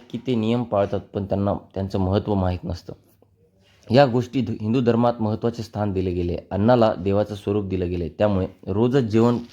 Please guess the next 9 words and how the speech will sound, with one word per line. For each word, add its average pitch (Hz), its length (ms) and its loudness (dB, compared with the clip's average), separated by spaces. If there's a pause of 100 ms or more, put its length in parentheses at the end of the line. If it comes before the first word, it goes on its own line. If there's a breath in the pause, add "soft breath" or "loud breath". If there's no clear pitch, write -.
कसं 120 240 -2 (280)
असावं, 101 520 -4
जेवताना 107 420 0
कोणत्या 107 480 -4
नियमाचे 110 440 -2
पालन 101 360 -4
करावे 98 340 -4 (520 soft breath)
याबाबतचे 107 640 -2
संकेतही 101 720 -4